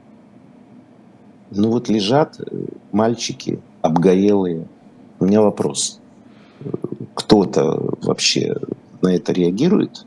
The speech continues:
кроме сми? Вот, э, вообще, куда они ехали, что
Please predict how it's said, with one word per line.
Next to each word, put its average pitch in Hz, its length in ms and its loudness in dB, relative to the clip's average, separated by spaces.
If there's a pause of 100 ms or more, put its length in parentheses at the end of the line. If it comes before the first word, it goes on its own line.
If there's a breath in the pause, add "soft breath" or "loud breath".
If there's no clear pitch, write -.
(140)
кроме 80 580 -4
сми? - 420 -4 (1300)
Вот, 113 220 4
э, 98 100 0
вообще, 120 680 0 (1080)
куда 101 240 2
они 160 160 2
ехали, 87 480 -2
что 135 420 -2